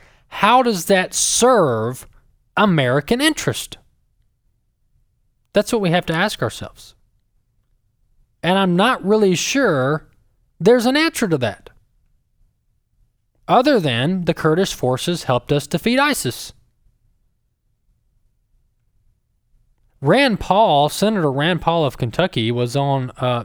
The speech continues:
C B S this morning, this past week, and he was asked the question, "Do you think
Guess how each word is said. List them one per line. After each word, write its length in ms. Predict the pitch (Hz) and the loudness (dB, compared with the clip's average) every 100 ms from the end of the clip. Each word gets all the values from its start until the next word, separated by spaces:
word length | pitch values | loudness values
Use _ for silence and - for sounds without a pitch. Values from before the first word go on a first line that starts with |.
| - | -10
C 240 | - - 185 | -10 -2 0
B 200 | 151 147 | 2 2
S 180 | 160 - | 0 -2
this 220 | 135 - | -4 -2
morning, 460 | 143 160 117 123 156 _ _ _ _ _ | -2 0 -2 -4 -8 _ _ _ _ _
this 160 | 127 - | -8 -2
past 380 | 147 135 - | -2 0 -2
week, 400 | 143 185 175 - _ _ _ _ _ _ _ _ - | -2 0 -2 -8 _ _ _ _ _ _ _ _ -2
and 160 | 170 | 2
he 160 | 160 220 | 2 2
was 200 | 220 175 | 2 2
asked 440 | 175 233 - - | 2 2 -2 -6
the 160 | 170 175 | -4 -2
question, 720 | - 269 - - 120 143 175 - _ _ _ _ _ _ - | 0 0 -2 -4 -4 -4 -6 -10 _ _ _ _ _ _ -6
"Do 100 | 131 | -2
you 300 | 143 175 254 | 2 2 2
think 400 | - 175 170 | 2 0 0